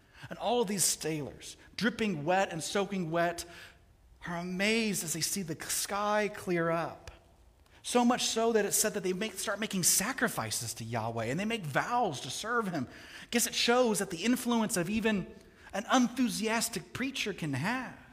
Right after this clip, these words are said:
Perhaps God works in spite of his own people's reluctance and disobedience. A sermon for another time. And so now we're with Jonah,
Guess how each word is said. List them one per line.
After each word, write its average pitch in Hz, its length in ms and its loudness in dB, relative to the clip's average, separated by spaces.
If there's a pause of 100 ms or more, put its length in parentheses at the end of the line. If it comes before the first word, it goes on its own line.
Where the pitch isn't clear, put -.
(840)
Perhaps 170 320 2
God 202 380 6
works 247 320 8
in 202 80 -2
spite 208 380 2
of 185 80 4
his 202 180 4
own 240 300 4
people's 226 480 0
reluctance 208 680 4
and 185 120 -6
disobedience. 165 1200 -8 (1400)
A - 20 -16
sermon 160 320 -4
for 139 160 -8
another 120 220 -6
time. 110 180 -16 (3000)
And - 80 -12
so 143 140 -4
now 143 160 2
we're 147 120 4
with 139 120 -2
Jonah, 127 400 -4